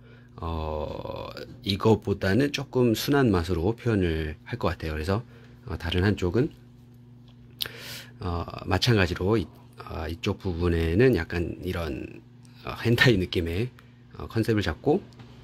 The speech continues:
또 이쪽 부분에는, 어, 손신발이라는, 어, 어떤 폰트 태깅 느낌의, 아, 그런 지-, 이런 느낌보다는 조금, 어,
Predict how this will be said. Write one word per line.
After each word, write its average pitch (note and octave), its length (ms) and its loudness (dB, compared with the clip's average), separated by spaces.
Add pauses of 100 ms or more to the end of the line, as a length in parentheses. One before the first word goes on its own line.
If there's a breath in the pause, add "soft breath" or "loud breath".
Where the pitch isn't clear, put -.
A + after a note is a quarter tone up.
또 F2 80 -4
이쪽 E2 240 -4
부분에는, F#2 540 4 (760 loud breath)
어, - 100 -6
손신발이라는, F#2+ 1400 2 (220)
어, D#2 60 -8 (1300 loud breath)
어떤 F2 400 -2 (920)
폰트 B2 560 4
태깅 C#3+ 520 2
느낌의, G2+ 540 4 (180)
아, E2 200 -6
그런 D#2+ 360 -4
지-, - 280 -4
이런 A2 360 6
느낌보다는 F2 580 0
조금, F#2 560 -2 (420 loud breath)
어, D#2+ 580 -8